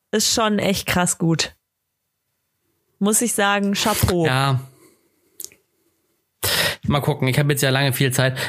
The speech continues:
Speaker 2: Ich muss jetzt erstmal, äh, ja, Elite weiter gucken und wir haben heute Tiger King geguckt.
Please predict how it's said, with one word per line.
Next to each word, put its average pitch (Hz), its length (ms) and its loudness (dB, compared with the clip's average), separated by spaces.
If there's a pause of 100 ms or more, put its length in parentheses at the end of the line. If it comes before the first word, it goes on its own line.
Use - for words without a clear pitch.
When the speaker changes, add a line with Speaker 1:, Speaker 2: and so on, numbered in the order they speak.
(100)
Speaker 2:
Ich - 100 0
muss 147 80 4
jetzt 131 140 0
erstmal, 147 520 2
äh, 131 520 2
ja, 123 260 2
Elite 147 460 2
weiter 143 260 0
gucken 147 400 0 (300)
und 139 500 0
wir 135 100 2
haben 135 220 2
heute 127 280 2
Tiger 143 340 0
King - 180 -2
geguckt. 107 460 0